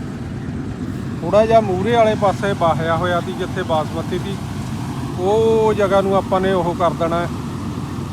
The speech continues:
ਵੱਟ ਪਾ ਕੇ ਉਹਨੂੰ ਭਰ ਦਾਂਗੇ। ਇਹਨੂੰ ਇਸ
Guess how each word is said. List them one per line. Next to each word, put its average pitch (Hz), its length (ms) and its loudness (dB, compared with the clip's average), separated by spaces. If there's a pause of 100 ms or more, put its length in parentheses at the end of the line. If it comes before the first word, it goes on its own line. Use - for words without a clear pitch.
(320)
ਵੱਟ 165 140 0
ਪਾ 170 320 2
ਕੇ 175 100 -2
ਉਹਨੂੰ 190 220 0
ਭਰ 214 200 4
ਦਾਂਗੇ। 147 420 -2 (2250)
ਇਹਨੂੰ 202 580 0
ਇਸ 190 140 -2